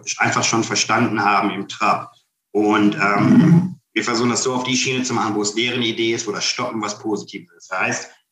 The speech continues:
wenn die die Eisen drauf haben, erwarten wir, dass die rutschen hinten. Auch da am Anfang nur das. Das heißt, die können mit Kopf hoch, zur Seite, wie auch immer. Was immer die machen wollen, ist egal,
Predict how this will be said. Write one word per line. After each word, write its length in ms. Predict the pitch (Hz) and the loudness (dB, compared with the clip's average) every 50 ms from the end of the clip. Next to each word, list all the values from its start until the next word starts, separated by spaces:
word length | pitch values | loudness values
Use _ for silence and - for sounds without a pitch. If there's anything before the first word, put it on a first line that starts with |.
| _ - | _ -18
wenn 80 | 185 | -18
die 80 | 190 185 | -18 -16
die 100 | 185 185 | -10 -4
Eisen 260 | 190 214 - - 104 | -2 -2 0 0 -2
drauf 260 | 104 95 107 127 131 147 | -2 -2 -2 -2 -2 -2
haben, 180 | 135 135 139 98 | 0 0 0 -2
erwarten 380 | 90 87 98 101 98 101 104 | -2 0 0 0 0 0 -2
wir, 80 | 107 95 | -4 -4
dass 160 | 90 - - | -4 -6 -10
die 80 | - - | -10 -6
rutschen 380 | - 117 135 - - - 170 | -4 -2 0 0 2 2 4
hinten. 580 | 160 170 170 185 175 170 196 220 247 240 - - _ _ _ _ _ _ _ _ _ _ _ _ _ - | 4 4 2 2 0 0 0 0 0 -2 -6 -16 _ _ _ _ _ _ _ _ _ _ _ _ _ -2
Auch 260 | 95 113 135 135 - | -2 0 0 -2 -2
da 280 | - 117 120 135 143 131 | 0 0 2 2 2 2
am 80 | 131 123 | 2 2
Anfang 560 | 107 123 147 151 - 135 135 135 127 - - - | 2 2 0 0 -2 -2 -2 -2 -4 -6 -8 -4
nur 420 | 110 117 131 147 147 156 165 151 - | 0 0 2 4 2 2 0 0 -4
das. 320 | 113 98 - - - - - | -4 -4 -4 -4 -4 -6 -6
Das 140 | 95 - | -6 -4
heißt, 240 | 104 104 107 101 - | -4 -4 -4 -4 -6
die 60 | 107 104 | -8 -8
können 240 | - 120 117 110 104 | -4 0 2 2 2
mit 160 | 98 95 - | 0 0 -4
Kopf 380 | - 131 117 107 - - - - _ _ _ _ _ _ _ _ - | -6 -4 -4 -4 -4 -8 -12 -18 _ _ _ _ _ _ _ _ -2
hoch, 420 | 160 156 160 160 165 170 170 - - - | 0 2 2 2 0 0 -2 -6 -10 -8
zur 200 | - - - 104 | -6 -4 -4 -2
Seite, 560 | 104 113 107 127 139 135 135 139 131 123 - 120 | -2 0 0 0 0 0 -2 -2 -4 -4 -6 -8
wie 200 | 117 131 147 139 | -6 -4 -4 -2
auch 160 | 123 131 127 120 | -2 -2 -4 -4
immer. 200 | 117 113 101 113 | -2 -2 -2 -2
Was 140 | 113 - | -4 -4
immer 140 | 123 131 143 | -4 -4 -4
die 80 | 143 135 | -2 -2
machen 280 | 135 139 135 135 135 | -2 -2 -2 -2 -2
wollen, 220 | 127 127 127 127 117 | -2 -2 -2 -2 -2
ist 140 | 101 - - | -4 -4 -4
egal, 580 | 101 104 104 107 117 127 127 139 151 151 - | -6 -4 -2 -2 0 0 0 -2 -2 -4 -8